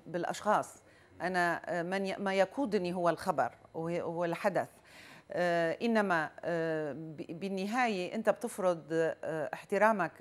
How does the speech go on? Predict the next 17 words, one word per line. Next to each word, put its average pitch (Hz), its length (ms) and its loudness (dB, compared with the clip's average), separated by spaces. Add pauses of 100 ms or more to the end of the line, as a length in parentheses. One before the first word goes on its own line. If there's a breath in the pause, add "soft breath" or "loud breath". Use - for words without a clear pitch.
(100)
للحكام 175 640 2
مين 226 140 -2
ما 196 80 2
كانوا 165 300 -2
يكونوا، 160 300 -6
حتى 214 320 0
لو 196 260 8 (440 loud breath)
أزعجتهم 180 580 2
في 160 140 -8
خبر. 151 380 0 (460 loud breath)
إذا 190 480 4
الخبر 208 440 2
مبكل 196 460 0
بطريقة 170 800 -4
وإنه 170 680 -6
من 175 240 -4
الصعب، 175 540 2